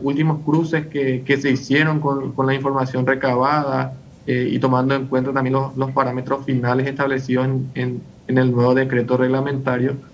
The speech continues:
estamos hablando de cerca de trescientas personas que, que, que deberán devolver el monto que, que percibieron en, en el primer y, y segundo pago del,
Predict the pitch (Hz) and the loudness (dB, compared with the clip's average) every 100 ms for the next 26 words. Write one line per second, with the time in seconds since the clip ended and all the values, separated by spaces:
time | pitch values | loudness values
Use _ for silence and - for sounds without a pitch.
0 | - - - - 127 139 139 156 143 139 | -20 -20 -14 -6 0 0 2 2 2 2
1 | 151 156 - 143 147 160 160 156 156 - | 2 0 2 0 2 0 0 0 -2 -2
2 | - 151 170 165 160 - 147 - 131 135 | -2 0 0 -2 -4 -2 -2 0 -2 -2
3 | 135 139 131 123 123 - - - 131 127 | -2 -2 0 0 -4 -8 -18 -4 0 2
4 | 123 113 123 131 131 131 120 123 127 127 | 0 -4 0 4 4 4 0 0 2 2
5 | 117 120 127 123 117 117 120 120 123 120 | 2 2 2 0 -2 -4 -4 0 0 0
6 | 131 120 123 131 117 113 113 120 120 123 | 0 0 0 2 0 0 0 0 -2 -4
7 | - 123 123 127 117 117 123 131 127 - | -2 0 2 2 2 2 2 2 2 -2
8 | 123 123 117 120 120 117 117 117 120 120 | 0 0 2 2 0 0 0 2 2 2
9 | 120 | -2